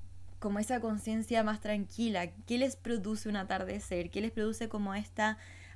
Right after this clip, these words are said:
atenuación? No sé si esa palabra existe, como que la luz se pone más tenue. Em,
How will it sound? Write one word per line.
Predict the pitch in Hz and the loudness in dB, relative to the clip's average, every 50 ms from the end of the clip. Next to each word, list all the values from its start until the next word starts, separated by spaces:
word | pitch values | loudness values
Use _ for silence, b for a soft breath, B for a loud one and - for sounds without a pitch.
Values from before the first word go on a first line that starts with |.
| B B | B B
atenuación? | - 214 208 208 - - 214 208 202 202 202 202 196 190 - - - 202 220 233 | 2 2 2 2 2 2 2 4 4 4 4 4 2 0 -2 -2 -2 -2 0 0
No | 226 214 | 0 0
sé | 202 196 | -2 -6
si | 185 - | -8 -8
esa | - - - 202 | -8 -8 -6 -4
palabra | - - - - 202 | -2 -2 -2 -2 -4
existe, | - - 180 180 - 180 175 | -4 -4 -4 -6 -6 -6 -6
como | 180 175 175 180 | -4 -4 -4 -2
que | 190 180 | 0 0
la | 151 | 2
luz | 156 180 190 | 2 0 0
se | - 202 | -2 -2
pone | 175 185 190 | -2 0 0
más | 185 180 185 - - | 0 0 -2 -2 -2
tenue. | - - 190 185 202 220 220 240 269 349 466 - B B B B B B B B - | 0 2 4 4 6 6 8 8 8 6 6 2 B B B B B B B B 0
Em, | - 202 196 196 190 190 190 185 185 185 185 180 175 175 170 165 160 160 160 | 4 6 6 6 6 6 6 4 4 4 2 0 0 -2 -2 -4 -4 -6 -8